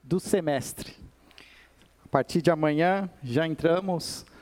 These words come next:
no segundo semestre. Você quer uma notícia ruim? Amanhã os pedágios aumentam de preço. Ouvi agora no rádio.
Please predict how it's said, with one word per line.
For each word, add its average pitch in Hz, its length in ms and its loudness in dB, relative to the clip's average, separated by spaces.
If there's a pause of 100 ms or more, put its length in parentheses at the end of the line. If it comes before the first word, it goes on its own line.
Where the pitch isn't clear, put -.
(340)
no 151 320 0
segundo 151 580 -2
semestre. 135 680 -4
Você - 160 -6
quer 156 120 0
uma 143 100 -2
notícia 131 440 -2
ruim? 147 320 -2 (920)
Amanhã 147 400 2
os - 80 -4
pedágios 143 540 2
aumentam 147 420 2
de 143 140 -6
preço. - 600 -4 (2000)
Ouvi 147 320 2
agora 156 320 4
no 175 100 0
rádio. 127 480 -2